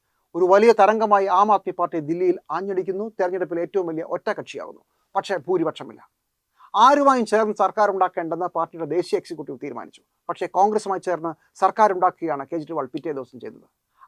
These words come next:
അന്ന് തലയെടുപ്പുള്ള നിരവധി നേതാക്കൾക്ക് പാർട്ടി വിട്ട് പുറത്തു പോകേണ്ടി വന്നു. യോഗേന്ദ്ര യാദവ്, പ്രശാന്ത് ഭൂഷൺ തുടങ്ങിയ പ്രമുഖർക്ക്. ഇവരെ പാർട്ടി യോഗത്തിൽ നിന്ന് ബലമായി പുറത്താക്കുകയായിരുന്നു. ഉന്തും തള്ളുമൊക്കെ ഉണ്ടായത് വലിയ വാർത്തയായതാണ്.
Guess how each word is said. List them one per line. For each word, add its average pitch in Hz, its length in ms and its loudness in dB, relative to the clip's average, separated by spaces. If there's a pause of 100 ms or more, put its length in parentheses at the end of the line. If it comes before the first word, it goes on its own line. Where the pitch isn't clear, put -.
(120)
അന്ന് 220 260 0 (420)
തലയെടുപ്പുള്ള 226 460 6
നിരവധി 214 380 4
നേതാക്കൾക്ക് 185 420 0
പാർട്ടി 185 340 -2
വിട്ട് 170 140 -6
പുറത്തു 147 260 -10
പോകേണ്ടി 131 280 -10
വന്നു. - 180 -20 (420)
യോഗേന്ദ്ര 196 400 6
യാദവ്, 147 280 -4 (280)
പ്രശാന്ത് 208 340 -2
ഭൂഷൺ 147 320 -10
തുടങ്ങിയ 147 240 -6
പ്രമുഖർക്ക്. 151 540 -12 (680)
ഇവരെ 214 180 2
പാർട്ടി 220 340 2
യോഗത്തിൽ 214 360 0
നിന്ന് 139 180 -8
ബലമായി 190 360 4
പുറത്താക്കുകയായിരുന്നു. 147 760 -10 (360)
ഉന്തും 190 280 -2
തള്ളുമൊക്കെ 180 440 -2
ഉണ്ടായത് 156 360 -4
വലിയ 143 320 -4
വാർത്തയായതാണ്. 151 640 -6